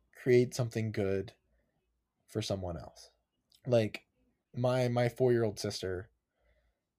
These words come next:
does not fully understand the current pandemic that we're in. She doesn't fully understand the atrocities that the Trump administration has, has put on the country and the world.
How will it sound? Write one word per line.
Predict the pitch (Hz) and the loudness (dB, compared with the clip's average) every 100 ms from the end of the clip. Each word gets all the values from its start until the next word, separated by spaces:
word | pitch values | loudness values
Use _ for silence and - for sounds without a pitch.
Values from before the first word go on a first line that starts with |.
| _ | _
does | 135 131 | 2 4
not | 131 104 | 4 0
fully | - 123 110 | 0 2 2
understand | 104 98 - 101 101 98 95 - - _ - | 0 -4 -6 -6 -4 -6 -10 -16 -20 _ -8
the | 117 | -6
current | 104 92 | -6 -6
pandemic | 110 101 98 92 | -8 -6 -6 -6
that | 85 67 | -8 -8
we're | 64 | -10
in. | 71 73 113 - | -12 -14 -16 -18
She | 143 - | -20 -4
doesn't | 113 110 113 104 - _ _ _ _ _ _ _ - | -2 0 -2 -6 -10 _ _ _ _ _ _ _ -8
fully | 123 117 | 0 2
understand | 113 104 98 107 101 101 101 98 - _ - | 2 0 -4 -4 -4 -4 -6 -10 -16 _ -14
the | 107 104 101 101 | -4 -2 -2 -4
atrocities | 107 - 113 107 - 101 95 98 - | -6 0 2 2 -2 -8 -8 -8 -10
that | 95 92 92 - | -6 -4 -6 -10
the | |
Trump | 113 113 | -8 -6
administration | 98 98 92 - 92 - 95 | -6 -8 -8 -8 -8 -8 -10
has, | 92 90 - | -10 -12 -16
has | 107 | -18
put | - 120 104 | -6 -4 -2
on | 95 95 92 | -4 -8 -10
the | 101 | -12
country | - 98 98 | -10 -10 -10
and | 90 | -10
the | 92 | -6
world. | 98 101 196 95 | -2 -2 -2 -6